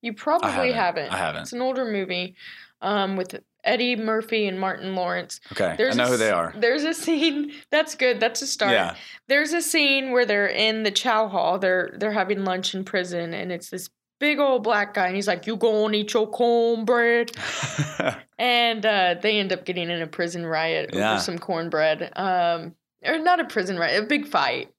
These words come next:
Speaker 2: Yeah.
Speaker 1: And, uh, that's where I came up with the name. I, I was volunteering in prison, and I, I would always, for me, I'm always on a diet.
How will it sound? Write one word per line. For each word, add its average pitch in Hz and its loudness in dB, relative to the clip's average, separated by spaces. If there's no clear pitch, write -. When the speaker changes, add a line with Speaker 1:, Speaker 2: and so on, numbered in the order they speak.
Speaker 2:
Yeah. 185 0
Speaker 1:
And, 185 -4
uh, 170 2
that's 240 -2
where 311 4
I 311 4
came 302 -2
up 302 -2
with 320 -4
the 277 0
name. 285 0
I, 262 2
I 214 4
was 262 -4
volunteering 277 0
in 202 -2
prison, 220 0
and 170 -6
I, 190 0
I - 0
would 208 2
always, 208 0
for 214 0
me, 262 0
I'm 208 2
always 202 0
on 185 -2
a 175 -6
diet. 165 -2